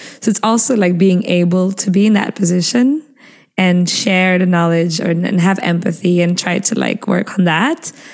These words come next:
Like, it is a strength that it's very individual to, for example, you, right? In this situation, it's like,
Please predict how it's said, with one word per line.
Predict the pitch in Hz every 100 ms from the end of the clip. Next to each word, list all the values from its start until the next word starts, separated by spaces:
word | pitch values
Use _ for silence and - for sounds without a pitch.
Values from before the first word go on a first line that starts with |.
| - _
Like, | - 185 180 - _ -
it | 208
is | 190 185 - - - - _
a | 185
strength | 151 - 175 170 269 247 175
that | - 165 - - - _ _ - 214
it's | 202
very | 196 208 196
individual | 190 214 196 180 185 180 170 196
to, | - 180 170
for | 190
example, | 160 175 175 175
you, | 196 175
right? | 165 190
In | 190
this | 170 170
situation, | - 196 190 165 214
it's | 190
like, | 208 202